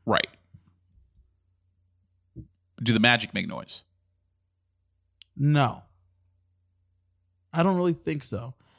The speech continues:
Speaker 2: because what the Magic did in the offseason, they kinda just stayed, stayed pat. They brought in Cole Anthony.
Speaker 1: Mm-hmm.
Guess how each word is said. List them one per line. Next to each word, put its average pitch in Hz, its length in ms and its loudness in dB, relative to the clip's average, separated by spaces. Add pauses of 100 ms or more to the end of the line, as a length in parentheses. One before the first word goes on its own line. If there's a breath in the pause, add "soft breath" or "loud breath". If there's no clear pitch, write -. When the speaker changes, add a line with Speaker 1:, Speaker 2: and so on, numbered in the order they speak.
(160)
Speaker 2:
because 147 380 0 (300)
what 170 160 -4
the 180 60 -6
Magic 180 440 -2
did 156 200 0
in 139 100 -2
the 127 80 -2
offseason, 110 680 -8 (680)
they 175 540 0 (1040)
kinda 214 300 -2
just 196 300 -14
stayed, 170 420 -4 (220)
stayed 151 300 -8
pat. 147 260 0
They 135 80 -2
brought 160 220 0
in 190 80 -6
Cole 180 280 0
Anthony. 139 640 -6
Speaker 1:
Mm-hmm. 101 300 0